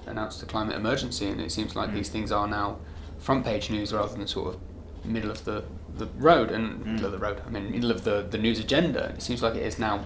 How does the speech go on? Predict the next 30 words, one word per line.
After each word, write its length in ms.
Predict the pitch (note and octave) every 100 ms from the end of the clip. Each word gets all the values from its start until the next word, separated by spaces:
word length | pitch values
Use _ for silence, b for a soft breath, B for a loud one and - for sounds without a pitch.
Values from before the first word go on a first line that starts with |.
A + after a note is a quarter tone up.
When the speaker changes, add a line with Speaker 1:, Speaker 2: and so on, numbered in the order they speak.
| - -
Speaker 1:
very 160 | A2
much 180 | G#2 -
at 40 |
the 100 | -
forefront. 460 | - C#3+ - - - - -
So, 340 | B2+ A#2 A2 B B B B
it, 340 | - - -
just 200 | - - - -
finally 320 | C#3 D3 G#2+
then, 160 | G#2
in 60 | G2+
terms 220 | D3 C3+
of 120 | A2
your 380 | B2 B2+ G#2+ G2 -
role, 460 | B2 D#3 G2 D#2+ - B B B
do 80 | B2+
you 40 |
think 440 | - C3+ - - B2
this 200 | A#2 A#2+
is 80 |
gonna 180 | - G#2+
be 460 | G2 G2+ G2+ G#2 - - - - -
something 380 | - G2+ G#2 G#2
that 200 | G2 -
you're 260 | A#2 G#2+
gonna 160 | G#2+ G#2+
have 340 | A2 G2 -
a 40 | G2
lot 340 | A2 B2+ E2
more 500 | A2+ B2 A#2 A2